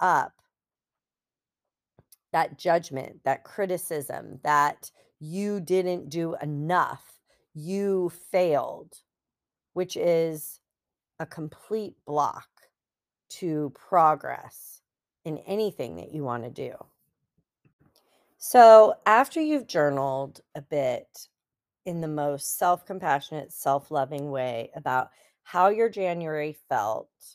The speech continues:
how it went with your physical health, how it went with your emotional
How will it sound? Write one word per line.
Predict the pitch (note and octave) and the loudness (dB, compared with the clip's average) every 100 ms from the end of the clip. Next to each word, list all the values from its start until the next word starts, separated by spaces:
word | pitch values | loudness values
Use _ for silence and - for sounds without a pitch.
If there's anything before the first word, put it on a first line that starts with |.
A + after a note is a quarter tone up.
| _ _ _ _ _ _ _ _ _ _ _ | _ _ _ _ _ _ _ _ _ _ _
how | _ F#3 G3 A3 | _ 2 6 6
it | - | 2
went | G3 G3 F3+ - _ _ _ _ _ _ _ | -2 -4 -4 -10 _ _ _ _ _ _ _
with | F3 D#3+ | -12 -8
your | E3 | -8
physical | C#3 _ G3+ D#3+ D#3+ - E2 | -8 _ -2 -2 -4 -8 -8
health, | C3 C#3+ G#2 - - _ _ _ _ | -6 -4 -2 -4 -8 _ _ _ _
how | - F#3+ G#3 | -2 4 6
it | A3+ - | 6 0
went | F#3+ F3+ - - | -6 -6 -10 -14
with | F3 E3+ | -14 -10
your | E3 D#3 - | -8 -8 -6
emotional | E3+ E3+ E3+ E3 E3 F3+ E3 D#3 D3 D3+ D3+ | -8 -4 -2 -2 -6 -8 -4 -2 -2 -4 -8